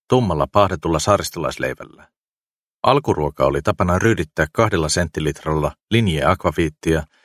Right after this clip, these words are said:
mutta varsinaiseksi ruokajuomaksi otettiin pelkästään Ramlösan kivennäisvettä. Lämpimäksi ruuaksi nautittiin madenmuhennosta valkoviinikastikkeella ja puikulaperunoita sekä lasillinen kuivaa chablisita.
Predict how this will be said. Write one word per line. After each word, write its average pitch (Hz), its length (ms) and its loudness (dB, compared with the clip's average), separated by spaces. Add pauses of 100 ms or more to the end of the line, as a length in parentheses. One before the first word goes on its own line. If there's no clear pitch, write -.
(140)
mutta 85 220 -2
varsinaiseksi 87 680 -2
ruokajuomaksi 80 800 0 (220)
otettiin 80 400 -2
pelkästään 87 520 0
Ramlösan 82 460 0
kivennäisvettä. - 920 -4 (1160)
Lämpimäksi 120 520 2
ruuaksi 80 460 0 (180)
nautittiin 95 400 0
madenmuhennosta 80 800 -2
valkoviinikastikkeella 80 1160 -2 (260)
ja 92 100 2
puikulaperunoita 80 960 0 (320)
sekä 82 240 0
lasillinen 85 500 0
kuivaa 80 380 2
chablisita. 80 580 -2